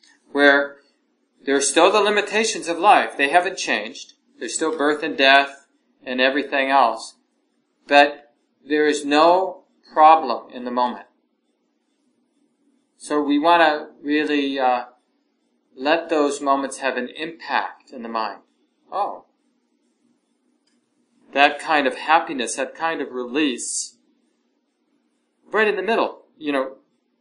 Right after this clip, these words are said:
there's still the society the way that it is, and the confusion in my mind and the condition, the not so skillful conditioned patterns in my personality are still the way they are. But in this moment,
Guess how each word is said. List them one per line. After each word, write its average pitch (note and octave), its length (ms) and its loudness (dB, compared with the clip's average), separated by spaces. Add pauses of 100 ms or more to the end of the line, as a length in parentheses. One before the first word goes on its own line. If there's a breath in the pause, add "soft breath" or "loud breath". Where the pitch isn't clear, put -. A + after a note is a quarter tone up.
(140)
there's D3 180 -8
still F#3+ 240 -2
the E3 100 -2
society D#3 640 0
the C#3+ 80 -6
way C3+ 180 -4
that B2+ 180 -6
it B2+ 140 -4
is, - 480 -10 (160)
and B2+ 100 -14
the B2+ 60 -12
confusion C3+ 600 -8
in B2 80 -6
my C3+ 180 0
mind C3+ 400 0
and A#2+ 140 -6
the B2 180 -6 (540 soft breath)
condition, C#3 840 -6
the B2+ 140 -6
not C#3 260 0
so C#3+ 120 -8
skillful C#3+ 360 -10
conditioned B2+ 680 -10
patterns C#3 520 -4
in E3 120 -12
my D3 280 -6 (120)
personality C#3 640 -4
are C3+ 140 -6
still E3+ 400 -4
the D3+ 80 -6
way C3+ 160 -6
they B2+ 180 -8
are. D#3+ 340 -6 (920)
But B2+ 100 -6
in C3 240 -4
this F#3+ 340 -2
moment, D#3+ 440 -4